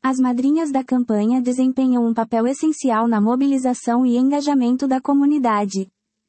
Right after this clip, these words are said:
Sofia Princesinhante, uma das madrinhas do projeto,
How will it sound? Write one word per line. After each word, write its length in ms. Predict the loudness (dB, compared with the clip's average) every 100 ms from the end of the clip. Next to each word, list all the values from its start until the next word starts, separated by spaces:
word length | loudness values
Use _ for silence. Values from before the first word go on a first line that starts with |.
| _ _ -10
Sofia 500 | -4 -4 -2 -2 -2
Princesinhante, 960 | -2 -2 -2 0 0 0 -2 -2 -6 -2
uma 200 | 0 0
das 160 | 0 0
madrinhas 500 | 0 0 0 0 -2
do 100 | -4
projeto, 680 | -2 -2 0 -2 -2 -4